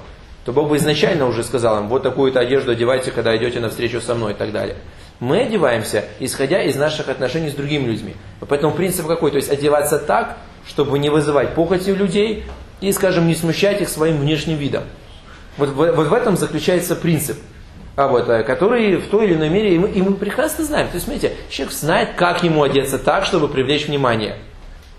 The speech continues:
Но иногда такое лицемерие срабатывает. А как все-таки, не, ну, а,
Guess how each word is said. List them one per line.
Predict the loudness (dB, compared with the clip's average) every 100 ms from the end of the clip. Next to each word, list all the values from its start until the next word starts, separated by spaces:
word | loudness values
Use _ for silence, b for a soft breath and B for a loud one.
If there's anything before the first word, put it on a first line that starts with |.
| -20 -4
Но | 2 2
иногда | 4 4 2
такое | 2 0
лицемерие | 0 2 2 2
срабатывает. | 0 0 0 0 0 0 -2
А | -4 -2
как | -2 -4
все-таки, | -6 -8 -6 -4
не, | -2 -2
ну, | -2 -4 -6
а, | -8